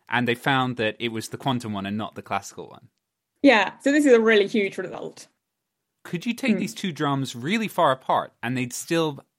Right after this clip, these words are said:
Speaker 1: be entangled and have this correlation?
Speaker 2: Yes, in principle you could. You'd have to be a bit careful that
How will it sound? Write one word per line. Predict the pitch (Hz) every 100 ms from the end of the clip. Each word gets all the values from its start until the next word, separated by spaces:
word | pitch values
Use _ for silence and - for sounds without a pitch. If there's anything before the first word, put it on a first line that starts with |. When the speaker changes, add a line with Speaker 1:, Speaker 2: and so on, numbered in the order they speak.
| 117
Speaker 1:
be | 147 135
entangled | 120 143 151 95 - -
and | 107
have | 131 107
this | 110
correlation? | - 120 117 143 - - _ _ _ _ _ _ _ _ - - -
Speaker 2:
Yes, | 277 240 226 -
in | 220
principle | 269 262 302 226
you | 202 190
could. | - 220 - 226 226
You'd | 240
have | 262 277
to | 294
be | 262
a | 226
bit | 233 - -
careful | 226 202 220 240 254 247
that | 196 170 -